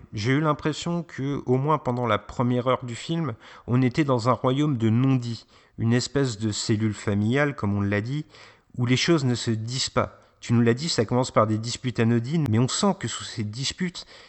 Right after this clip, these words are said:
il couvre des événements bien plus graves. Ce non-dit par le dialogue, il est aussi présent à l'image.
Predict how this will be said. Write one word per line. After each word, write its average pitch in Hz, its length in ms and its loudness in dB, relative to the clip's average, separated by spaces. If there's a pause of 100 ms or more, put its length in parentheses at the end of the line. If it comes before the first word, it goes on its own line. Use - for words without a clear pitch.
il 117 160 -2
couvre 156 380 -4
des 104 240 -2
événements 127 340 0
bien 117 320 -2
plus - 200 -6
graves. 95 420 -2 (360)
Ce - 180 0
non-dit 156 720 2 (100)
par 101 140 2
le 101 100 0
dialogue, 120 580 0 (320)
il 110 140 -2
est 110 140 -2
aussi 135 200 -4
présent 151 360 -2
à 123 80 2
l'image. 123 560 -2